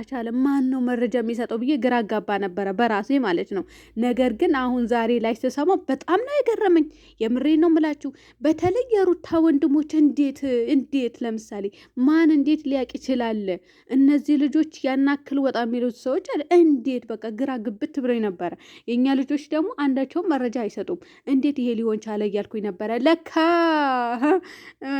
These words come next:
ምንድን ነው የሚባል ነገር አለ። አንዳንዴ በራሳችሁ እጅ የበላ መልሶ ይበላችኋል ነው የሚባለው፣ ይነክሳል ነው የሚባለው፣ ምንድን ነው የሚባለው? እና አንዳንዴ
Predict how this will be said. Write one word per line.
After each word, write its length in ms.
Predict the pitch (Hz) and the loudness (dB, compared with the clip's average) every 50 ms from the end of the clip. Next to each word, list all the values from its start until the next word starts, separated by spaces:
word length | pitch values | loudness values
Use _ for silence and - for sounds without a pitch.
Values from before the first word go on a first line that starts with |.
| 269 269 262 | -2 -2 -2
ምንድን 340 | 262 269 294 269 - 302 247 | 0 0 0 0 0 0 0
ነው 100 | 294 285 | 0 2
የሚባል 360 | 269 269 277 220 - 262 262 254 | 2 2 0 0 -2 -4 -4 -2
ነገር 300 | 240 247 233 247 247 240 | -4 -4 -2 -2 -2 -2
አለ። 200 | 240 233 220 220 233 233 | -2 -4 -4 -4 -6 -4
አንዳንዴ 360 | 233 254 262 262 302 302 254 330 339 | -4 -2 0 0 0 2 2 2 0
በራሳችሁ 600 | 339 - 269 269 277 277 269 294 285 269 - - | 0 0 -2 -2 -2 -4 -4 -4 -6 -6 -4 -6
እጅ 160 | 269 220 - - | -6 -6 -6 -4
የበላ 360 | 254 262 262 269 269 277 302 381 403 415 277 247 - - - 220 | -4 -2 -2 -2 0 0 0 0 0 -2 -2 -4 -4 -4 -4 -4
መልሶ 280 | 233 240 262 269 254 - 311 | -4 -2 -2 -2 -4 -4 -4
ይበላችኋል 560 | 285 269 269 262 269 269 - 285 277 277 285 | -4 -2 -2 -4 -4 -6 -4 -4 -4 -2 0
ነው 120 | 320 370 | 0 2
የሚባለው፣ 420 | 339 285 247 - - 214 214 226 247 - _ _ _ - | 2 0 0 -2 -6 -6 -6 -8 -10 -14 _ _ _ -8
ይነክሳል 440 | 247 254 277 285 285 - - 294 285 | -4 -2 -2 -2 -2 -4 -4 -4 -2
ነው 100 | 269 302 | 0 0
የሚባለው፣ 340 | 285 277 254 294 294 311 330 | 0 0 -2 -2 -2 -2 0
ምንድን 220 | 294 277 220 240 233 | -2 -2 -2 -4 -4
ነው 80 | 233 | -4
የሚባለው? 300 | 214 - 220 208 208 214 | -4 -2 -2 -2 -2 -2
እና 100 | 226 277 466 494 - _ - _ _ - | 0 -2 -2 -2 -4 _ -20 _ _ -8
አንዳንዴ 380 | 220 240 240 220 247 247 240 | -6 -4 -2 -2 -2 -2 0